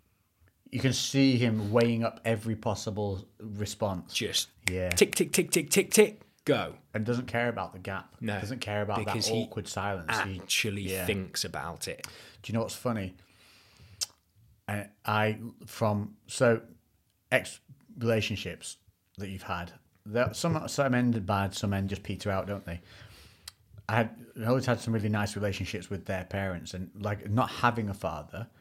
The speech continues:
Speaker 1: in, like, the traditional sense. Uh, if some, some of my ex-partners had fathers, some absolute lacking in balls, and I was like,
Speaker 2: Mm.
Speaker 1: "Cool, that's not how to be a man in any way, shape, or form." I learnt that lesson. But on other sides, there was proper men, men.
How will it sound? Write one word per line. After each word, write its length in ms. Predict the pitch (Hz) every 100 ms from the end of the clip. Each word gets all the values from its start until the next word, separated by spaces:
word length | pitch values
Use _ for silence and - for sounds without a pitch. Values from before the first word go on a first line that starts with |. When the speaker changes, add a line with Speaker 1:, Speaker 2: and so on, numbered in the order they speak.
| -
Speaker 1:
in, 220 | 95 92 92
like, 300 | 92 90 -
the 120 | 92
traditional 420 | - 92 90 87
sense. 420 | 85 67 85 - - - - - - _ _ -
Uh, 520 | 104 98 98 98 98 - _ _
if 160 | 127 - - _ _ - _ - _ -
some, 380 | - 240 240 -
some 160 | 113
of 40 | 107
my 60 |
ex-partners 340 | 95 - 90 87
had 280 | - 113 95
fathers, 460 | - 92 87 87
some 360 | - 113 117 120 101
absolute 480 | 98 - 104 98 - - _ - -
lacking 560 | 110 104 107 107 - 98
in 140 | 98
balls, 480 | 98 98 90 90 104
and 80 | 92
I 20 |
was 80 | 90
like, 140 | 92
Speaker 2:
Mm. 60 | 92
Speaker 1:
"Cool, 220 | 151 151
that's 260 | 107 - -
not 280 | 98 101 -
how 160 | 95 95
to 100 | 92
be 100 | 92
a 60 |
man 260 | 92 92 90
in 120 | 90
any 240 | 98 139
way, 180 | 107 87
shape, 260 | 90 85 87
or 80 | 87
form." 280 | 87 107 110
I 60 |
learnt 240 | 101 98 104
that 140 | 117
lesson. 340 | 98 - 87 - - - -
But 80 | 110
on 100 | 110
other 200 | 151 170
sides, 520 | - 85 85 90 - - - -
there 100 | 104
was 120 | 101
proper 440 | - 117 101 95
men, 440 | 85 90 95 98 90
men. 180 | 80